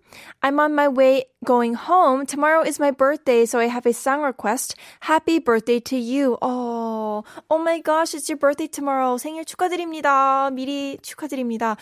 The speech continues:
Happy birthday to you. We will be playing your song request in just a bit. Thank you so much. I'm going to repeat our cherry on top quiz for everyone once more.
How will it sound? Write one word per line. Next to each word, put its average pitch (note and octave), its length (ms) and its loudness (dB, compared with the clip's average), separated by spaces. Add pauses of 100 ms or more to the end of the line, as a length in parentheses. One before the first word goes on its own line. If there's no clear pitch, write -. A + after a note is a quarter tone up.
(440)
Happy E4+ 300 2
birthday E4 420 2
to D#4 220 -4
you. C#4+ 260 0
We C4+ 160 -2
will C#4 220 0
be C4+ 100 -2
playing C4 460 -2 (200)
your C4 260 4
song C4+ 260 0
request C4 260 -2
in C4+ 160 0
just D4+ 300 0
a B3+ 80 2
bit. D4+ 260 0
Thank B3+ 300 -4
you B3+ 100 -4
so C4+ 460 0
much. D4+ 500 -2 (360)
I'm C#4+ 180 0
going D#4 260 2
to D#4 60 -6
repeat D4+ 340 -4
our C4+ 220 2
cherry C#4+ 320 0
on C4+ 160 -2
top C4 260 -4
quiz D4+ 340 -4
for D4 200 0
everyone B3 480 0
once G#3 400 -4
more. A#3 560 -2